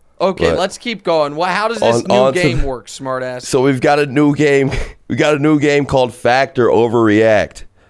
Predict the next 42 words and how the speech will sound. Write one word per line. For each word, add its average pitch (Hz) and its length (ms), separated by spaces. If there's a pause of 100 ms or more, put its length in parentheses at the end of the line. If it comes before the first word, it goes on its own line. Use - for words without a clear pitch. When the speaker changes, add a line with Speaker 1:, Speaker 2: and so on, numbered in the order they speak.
(360)
Speaker 2:
Week 147 240
one 143 260
breed, 131 420
breeds 113 420
a 110 60
lot 110 260
of 110 140
overreactions, 107 1120
but 90 140
there 87 100
has 101 260
to - 60
be 98 100
some 92 220
truth 104 440
to 73 180
it, 71 80
huh? 95 220 (680)
It's - 180
your 139 160
job 131 300
to 104 80
decipher 104 500
what 92 180
is 90 140
fact 113 560
and 87 220
what 101 100
is 95 140
an 82 80
overreaction. 80 880 (680)
So 95 240
first 143 380
Speaker 1:
Okay, 107 160
Speaker 2:
off, 104 80
we've 104 120
Speaker 1:
let's 87 180
Speaker 2:
got - 60
Speaker 1:
do 165 180
it. - 140 (1160)
Speaker 2:
Jordan 135 460
Love. 92 420